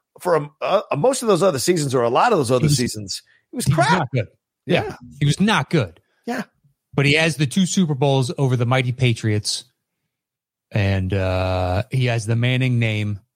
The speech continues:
Speaker 1: Yes.
Speaker 2: And he was the franchise quarterback in the largest media market in the country.
Speaker 1: Right, right.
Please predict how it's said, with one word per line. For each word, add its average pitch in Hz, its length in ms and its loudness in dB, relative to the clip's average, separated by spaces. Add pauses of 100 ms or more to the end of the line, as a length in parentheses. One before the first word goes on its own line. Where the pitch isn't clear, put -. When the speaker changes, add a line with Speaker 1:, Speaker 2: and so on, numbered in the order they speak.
(420)
Speaker 1:
Yes. 123 360 -2
Speaker 2:
And - 100 -10
he 120 180 2
was 113 320 0
the 107 300 2
franchise 135 580 0
quarterback 113 720 -2 (380)
in 107 340 0 (180)
the 120 220 0
largest 117 480 0
media 120 300 4
market 117 420 0
in 113 160 -2
the 117 60 2
country. 107 580 2 (180)
Speaker 1:
Right, 101 300 -2
right. 90 260 -12